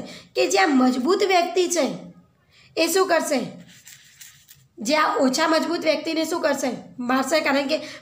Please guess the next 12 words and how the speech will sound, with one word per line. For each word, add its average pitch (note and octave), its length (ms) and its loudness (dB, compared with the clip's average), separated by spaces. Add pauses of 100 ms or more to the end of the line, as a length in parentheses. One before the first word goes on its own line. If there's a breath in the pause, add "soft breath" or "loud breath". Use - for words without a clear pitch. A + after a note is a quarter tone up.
મજબૂત B3+ 400 0
આના E4+ 200 2
કરતાં F4+ 300 0
કોણ F4+ 180 2
છે? C4 200 -2 (180)
આ D4+ 160 2
છે. D4+ 180 0 (480 loud breath)
અને C#4+ 180 0
જેટલું D4+ 720 2
વ્યક્તિ E4 420 0
મજબૂત D#4+ 560 2
હશે C4 520 -2